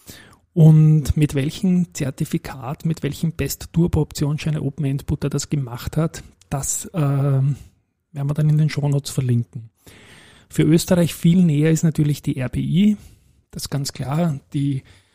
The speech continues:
war der große Spontanverlierer, hat dann mehr als fünfzig Prozent verloren, nach die, nachdem die Verstrickungen in Russland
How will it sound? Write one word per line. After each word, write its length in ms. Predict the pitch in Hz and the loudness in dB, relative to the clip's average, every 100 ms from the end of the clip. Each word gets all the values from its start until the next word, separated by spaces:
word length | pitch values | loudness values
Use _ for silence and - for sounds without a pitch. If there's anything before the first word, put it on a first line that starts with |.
| _ | _
war 440 | - 123 131 156 139 | -14 -6 -2 0 -2
der 100 | 156 | -4
große 440 | 139 135 151 - 156 | -2 -2 -2 -2 -4
Spontanverlierer, 960 | - 151 143 123 131 - 143 143 139 | -2 -4 -4 -4 -4 -2 0 2 2
hat 240 | 139 139 - | 0 0 -2
dann 420 | 139 139 135 123 | 0 0 -2 -4
mehr 140 | 135 | -4
als 140 | 139 - | -2 0
fünfzig 420 | 147 135 - - | 0 0 -8 -6
Prozent 400 | 139 - 143 139 | -6 -2 -4 -2
verloren, 500 | - 143 135 143 147 | -2 0 0 2 2
nach 180 | 143 - | 0 -2
die, 140 | 151 143 | -6 -6
nachdem 320 | 160 147 151 | -8 -4 -4
die 100 | 143 | -2
Verstrickungen 640 | 147 143 - 143 - 151 147 | -2 0 0 -2 -2 0 2
in 140 | 151 | 2
Russland 520 | 143 151 - 147 135 | 0 -2 0 0 -2